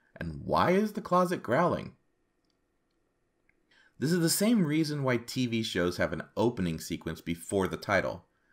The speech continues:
They want you to stick around, so they give you a dead body, a grumpy detective, and a bunch of scorch marks around the closet. And then they cut away to fifteen minutes of commercials for butt creams.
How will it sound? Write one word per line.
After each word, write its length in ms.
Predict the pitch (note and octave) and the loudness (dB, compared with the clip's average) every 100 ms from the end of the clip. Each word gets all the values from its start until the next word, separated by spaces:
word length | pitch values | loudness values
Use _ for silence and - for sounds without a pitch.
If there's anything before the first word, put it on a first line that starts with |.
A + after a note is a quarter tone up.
| _ _ _ | _ _ _
They 100 | A2 | 0
want 220 | A#2 D#3+ | 2 2
you 60 | D3+ | 0
to 60 | |
stick 220 | C3 A2+ - | -2 -2 0
around, 420 | D#3 E3 C2 - _ _ _ - | 2 2 0 -6 _ _ _ -6
so 160 | A#2 | -2
they 160 | F2+ F2+ | 2 2
give 200 | D#2 D#2 | 2 -2
you 220 | D2+ D#2 | -2 -2
a 40 | |
dead 240 | C#2+ C#2+ C2+ | -2 -4 2
body, 540 | F#2 B2+ D3 C#3 C#3+ - _ _ - | 4 4 2 -4 -6 -12 _ _ -6
a 300 | E2+ D#2+ D#2 | -4 -2 -2
grumpy 320 | E2+ D2+ C#2+ | -2 -2 -4
detective, 720 | - - C#3 C#3 D3+ D3 C#3 - _ _ _ | -6 -2 -2 0 0 0 -4 -12 _ _ _
and 340 | - A2+ A2+ A2 | 0 2 4 4
a 120 | G#2 | 2
bunch 320 | F#2+ G2 G2 | 4 2 4
of 140 | G#2 F#2+ | -2 -4
scorch 420 | - B2+ A2 - | 0 2 2 0
marks 300 | E2+ E2 - | 0 0 -2
around 240 | E2+ E2+ | 0 0
the 60 | F2+ | 0
closet. 460 | - B2+ F#2+ - - _ _ _ _ _ _ _ _ | 0 2 2 -2 -12 _ _ _ _ _ _ _ _
And 120 | D3 | 4
then 100 | F3 | 6
they 100 | E3 | 4
cut 220 | C#3+ D#3 B2 | 2 2 2
away 320 | A#2 A2 F2+ | 4 4 2
to 180 | - E2+ | 0 -4
fifteen 340 | G#2 G2 F#2 | -6 -6 -2
minutes 240 | F2 E2+ - | -2 -4 -8
of 80 | |
commercials 420 | - E2 E2+ C#2+ C2 | -8 -4 -4 -4 -10
for 140 | - | -4
butt 240 | C#2+ E2+ | -2 -2
creams. 400 | - C2+ A#1 - | -4 -10 -10 -16